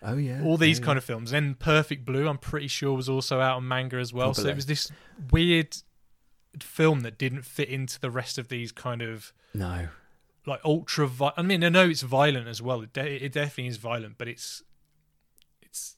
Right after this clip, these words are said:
Speaker 2: it's got a lot more going on, in on it than these other films. Pro-, probably
Speaker 1: It's not
Speaker 2: Akira's another good one as well, though. Definitely,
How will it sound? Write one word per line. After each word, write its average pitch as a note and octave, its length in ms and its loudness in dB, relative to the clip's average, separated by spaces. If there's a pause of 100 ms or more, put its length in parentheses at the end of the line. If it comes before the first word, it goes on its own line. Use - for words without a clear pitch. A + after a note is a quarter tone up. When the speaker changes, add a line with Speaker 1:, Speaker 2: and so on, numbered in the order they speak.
(100)
Speaker 2:
it's D#3 140 -12
got C#3+ 180 0
a C#3+ 40 0
lot D3+ 160 0
more C3+ 220 -4
going A#2+ 480 -4 (220)
on, B2 360 -6
in C#3 160 -2
on A#2+ 160 -2
it G#2+ 160 -14
than G#2+ 400 -14 (140)
these A#2+ 160 -10
other A#2 140 -10
films. A#2 440 -12
Pro-, F#3 180 0 (100)
probably G3 500 2
Speaker 1:
It's E3+ 260 -4
not G3+ 140 2
Speaker 2:
Akira's F3+ 340 8
another C#3 300 4
good B2 200 -6
one A2+ 140 -8
as G#2+ 140 -14
well, A2 180 -8
though. G#2+ 220 -10 (160)
Definitely, A2+ 420 -14